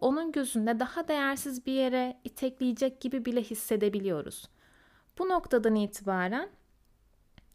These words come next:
ben yetersizim ya da eksik kaldım ya da eksik kalma ihtimalim doğdu.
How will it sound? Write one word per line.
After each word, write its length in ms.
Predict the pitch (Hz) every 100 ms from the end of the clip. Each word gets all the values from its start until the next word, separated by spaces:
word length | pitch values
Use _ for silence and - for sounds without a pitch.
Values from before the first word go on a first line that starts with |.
| - -
ben 140 | 247 269
yetersizim 920 | 285 277 269 262 269 294 220 240 311
ya 160 | 247 220
da 40 |
eksik 480 | - 220 - 302 -
kaldım 420 | - 214 196 302
ya 160 | 311 269
da 40 |
eksik 500 | - 247 - - -
kalma 340 | - 285 277 294
ihtimalim 760 | - - 269 269 254 277 269
doğdu. 420 | 190 165 156 214